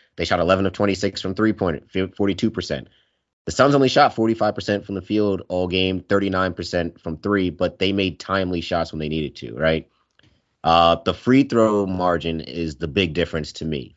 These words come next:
Forty-one free throw attempts for the Suns to twenty-five free throw attempts for the Nets. Yeah, and I know that we sometimes always complain, like, yeah, the refs never give the Nets calls, et cetera, et cetera. I remember, I know I had, like, at least two or three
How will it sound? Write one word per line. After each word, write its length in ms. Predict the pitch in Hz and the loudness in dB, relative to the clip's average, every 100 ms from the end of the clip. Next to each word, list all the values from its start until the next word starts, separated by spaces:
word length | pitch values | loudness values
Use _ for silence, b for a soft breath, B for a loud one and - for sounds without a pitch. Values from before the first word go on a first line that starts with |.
| _ | _
Forty-one 360 | 113 120 113 | 4 6 4
free 180 | 110 104 | 2 -2
throw 200 | 98 95 | 0 -2
attempts 280 | 87 90 85 | -2 -4 -4
for 100 | - | -8
the 80 | 80 | -12
Suns 440 | - 92 92 90 | -2 0 0 -2
to 100 | - | -8
twenty-five 640 | - 87 87 82 82 82 - | -8 -6 -4 -4 -2 -4 -4
free 140 | 82 | -8
throw 140 | 82 | -6
attempts 280 | 78 78 73 B B B _ | -8 -8 -10 B B B _
for 120 | 87 | -2
the 80 | 80 | 0
Nets. 300 | 69 69 - | -2 -6 0
Yeah, 240 | 98 87 | 2 2
and 120 | 90 | 2
I 200 | 95 92 | 2 2
know 340 | 92 113 123 127 | 2 4 6 6
that 400 | 113 98 92 - | 6 4 2 -4
we 720 | - 90 95 92 90 87 85 - _ | -10 -4 -2 -2 -2 -4 -8 -14 _
sometimes 960 | - 110 101 - 98 95 87 82 - - _ | -4 0 0 0 2 2 0 -4 -8 -16 _
always 280 | 92 95 92 | -4 -2 -2
complain, 320 | - 82 90 | -4 -4 -4
like, 180 | 82 80 | -2 -2
yeah, 180 | 90 82 | 0 0
the 80 | 76 | 2
refs 320 | 87 90 - | 2 2 0
never 240 | 92 87 | -2 -2
give 160 | 80 71 | -4 -6
the 80 | 78 | -6
Nets 200 | 76 - | -8 -8
calls, 460 | - 87 80 78 | -2 0 0 -2
et 280 | - - _ | -8 -18 _
cetera, 140 | 87 78 | -4 -2
et 40 | |
cetera. 200 | 78 64 | -2 -2
I 100 | 85 | 0
remember, 240 | 92 95 - | 2 0 -2
I 80 | |
know 140 | 92 98 | -2 0
I 100 | 90 | 0
had, 140 | 92 | -2
like, 140 | 87 85 | -4 -6
at 100 | 82 | -6
least 240 | 80 - | -6 -8
two 380 | - 101 95 90 | -2 0 0 -2
or 60 | 85 | -4
three 500 | 85 85 85 78 | -4 -4 -4 -4